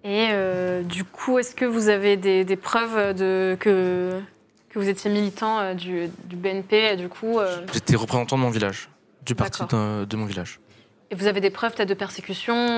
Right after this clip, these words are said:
Speaker 1: euh, on vous a enlevé vos terres, mais du coup, est-ce que vous avez quelque chose qui prouve ça ?
Speaker 2: Euh, bah, euh, ils sont venus au pouvoir et, et, euh, c'est les, les, les, les membres du, du, de ce parti-là qui sont, qui sont venus et qui m'ont pris mes,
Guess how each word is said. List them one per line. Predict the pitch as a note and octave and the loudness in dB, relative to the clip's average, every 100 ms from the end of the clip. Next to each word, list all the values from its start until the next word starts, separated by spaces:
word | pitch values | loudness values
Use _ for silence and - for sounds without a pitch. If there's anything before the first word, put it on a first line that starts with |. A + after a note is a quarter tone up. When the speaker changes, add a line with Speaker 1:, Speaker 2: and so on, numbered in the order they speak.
| A3+ | 0
Speaker 1:
euh, | G3+ F#3+ F#3 F#3 F#3 F#3 - | -2 -2 -4 -4 -6 -8 -8
on | G3+ G3+ G3 G3 F#3+ F#3+ | -6 -4 -4 -6 -8 -8
vous | F#3 | -4
a | G3 | -2
enlevé | G3 G3 | 0 0
vos | G3 | -2
terres, | F#3+ A#3+ B3 A#3+ | -2 0 0 -2
mais | G3 | -4
du | F#3 | -4
coup, | A3 | -4
est-ce | G#3+ | -2
que | G#3 | -4
vous | F#3+ | -2
avez | F#3+ F#3 | -2 -2
quelque | F#3 | -4
chose | G#3+ - | -8 -10
qui | - | -6
prouve | - F#3 | -4 -4
ça ? | - A3+ C4 - - - _ _ A#2 | -2 -2 -2 -8 -20 -20 _ _ 0
Speaker 2:
Euh, | G#2 G2+ G2 G2 G2 F#2+ F2 C#2+ - - - E2+ | 2 2 2 2 2 0 0 -4 -10 -16 -20 -6
bah, | G#2 G2+ G2+ G2 | -2 0 0 -2
euh, | G2+ G2+ G2+ | -2 -2 -2
ils | G2+ | -4
sont | G#2 G#2+ - A2+ | -4 -6 -6 -4
venus | G2+ G#2+ | -2 0
au | A2+ | 0
pouvoir | - G#2 A#2 C#3+ B2 | 0 2 4 2 0
et, | G2+ G2 G2 G2 - - - | -4 -4 -6 -8 -12 -16 -6
et, | G#2 G2 | -2 0
euh, | G2 G2 G2 | 2 2 0
c'est | G2 - | -2 -4
les, | G2 G2 G2 | -2 -2 -2
les, | F#2+ G2 G2 | -4 -4 -4
les, | G2 E2+ D#2 G2+ | -6 -10 -8 -6
les | G2 A2 | -4 -2
membres | G#2 A#2 G#2 | 0 0 -2
du, | G2+ G2+ G2+ | -4 -6 -6
du, | F#2+ G2+ F#2+ | -8 -6 -6
de | F#2+ | -4
ce | G#2+ A#2+ | -6 -6
parti-là | - - G2 A#2 | -8 -6 -4 -6
qui | - | -6
sont, | - F#2 F#2 | -8 -8 -8
qui | - | -8
sont | - G2 | -8 -4
venus | G2+ A#2+ - - - - - | -2 -4 -8 -20 -20 -20 -20
et | |
qui | - | -8
m'ont | G2 F#2 | -6 -6
pris | - G2+ | -6 -4
mes, | F#2+ | -4